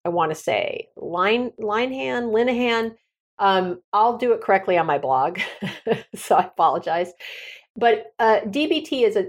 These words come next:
it's a type of talk therapy, basically, and it's based on cognitive behavioral therapy, C B T, which you've heard about a lot. Um, C B T is pretty much what all therapy is based on, um, which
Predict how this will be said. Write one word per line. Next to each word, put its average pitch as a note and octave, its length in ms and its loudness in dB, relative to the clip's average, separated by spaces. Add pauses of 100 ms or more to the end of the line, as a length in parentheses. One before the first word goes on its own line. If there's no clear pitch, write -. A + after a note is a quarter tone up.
it's A3+ 100 4
a D#4 60 0
type D5 300 2
of - 100 0
talk - 400 0
therapy, D#3 300 -2
basically, D3+ 580 -2
and F#3+ 100 0
it's G3 140 0
based G#3+ 380 2
on F#3 260 -2
cognitive G3+ 600 2
behavioral F3+ 520 2
therapy, D3 380 -2
C E3+ 280 -10
B G3+ 200 -8
T, G3 360 -6
which F3 360 -2
you've E3+ 240 0
heard D#3 160 2
about F#3+ 220 2
a A3 40 0
lot. F#3 420 2 (600)
Um, F3 380 2 (120)
C C#4 120 -4
B B3 120 -2
T B3 140 0
is G#3 100 4
pretty G3 220 4
much E3+ 320 0
what D#3 260 -2
all D#3 220 0
therapy G3 400 0
is G#3+ 100 -8
based G#3+ 340 0
on, A3 340 0 (500)
um, E3 520 2 (300)
which G3+ 400 -2